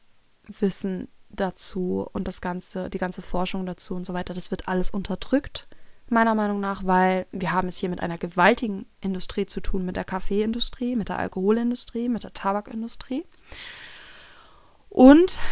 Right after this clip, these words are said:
mit der gesamten Pharmaindustrie, die alle, allesamt davon profitieren, dass wir konsumieren.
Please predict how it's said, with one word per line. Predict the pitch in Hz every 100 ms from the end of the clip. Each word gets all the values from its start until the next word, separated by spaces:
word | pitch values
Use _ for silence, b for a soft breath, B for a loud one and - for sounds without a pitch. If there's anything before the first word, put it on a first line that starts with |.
| -
mit | 254
der | 233
gesamten | 214 196 202
Pharmaindustrie, | 185 - 185 208 214 226 - 254
die | 240 220 - -
alle, | 226 285 254 180 180 - - -
allesamt | 220 220 247 302 381 - 226 180 170 190 - - -
davon | - 214 220 214
profitieren, | - 226 - 233 - - 285 311 269 185 175 170 - - - - -
dass | - 208 - - - _ -
wir | 202 196 208 233 254 262 269 -
konsumieren. | - 208 202 196 190 175 170 -